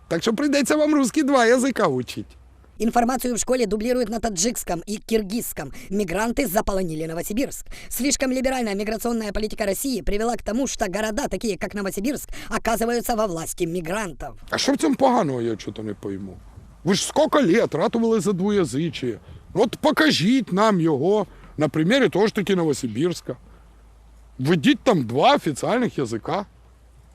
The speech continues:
Speaker 1: Киргизький і таджикський. Ну, більше вам не надо. Ви русський за скільки літ, воно самі так і не вивчили.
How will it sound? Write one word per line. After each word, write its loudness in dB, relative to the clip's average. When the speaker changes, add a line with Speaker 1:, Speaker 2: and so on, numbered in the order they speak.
Speaker 1:
Киргизький 2
і -2
таджикський. -6
Ну, 0
більше 0
вам 2
не 0
надо. -6
Ви 4
русський 0
за 0
скільки -2
літ, 0
воно -2
самі -4
так -6
і 0
не -4
вивчили. -4